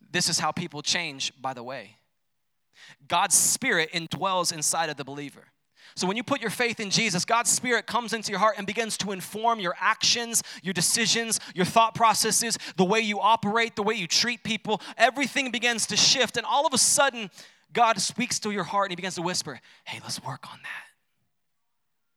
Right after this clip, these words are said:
Hey, I know you've always dated like that, but let's wor-, let's work on that.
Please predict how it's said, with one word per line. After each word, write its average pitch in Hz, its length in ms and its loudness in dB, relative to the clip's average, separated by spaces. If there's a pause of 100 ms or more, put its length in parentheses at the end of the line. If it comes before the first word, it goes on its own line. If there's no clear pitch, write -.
(180)
Hey, 160 100 -6
I 180 120 -2
know 190 120 0
you've 196 220 2
always 202 260 2
dated 190 420 0
like 165 280 -2
that, 160 300 2 (1400)
but 139 80 -16
let's 156 160 -8
wor-, 160 140 -12
let's 160 140 -8
work 165 140 -10
on 113 120 -14
that. 95 160 -20